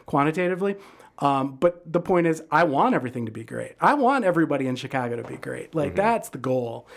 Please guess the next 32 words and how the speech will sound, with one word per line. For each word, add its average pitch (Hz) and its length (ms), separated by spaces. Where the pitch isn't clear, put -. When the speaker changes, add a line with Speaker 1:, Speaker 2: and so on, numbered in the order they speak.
Speaker 1:
Um, 131 420
and 143 180
so, 147 400
you 160 120
know, 139 140
if, 151 520
if, 151 140
if 151 260
we 165 180
can, 156 400
if 156 160
I 175 120
can 175 120
create 180 360
something 170 400
that 139 200
celebrates 165 480
that 160 180
stuff 160 320
and 151 80
brings 151 240
that 151 160
stuff 143 300
up 147 180
and 147 100
it 131 80
brings 139 260
us 135 120
up 139 140
to 151 80
that 131 200
level, 139 360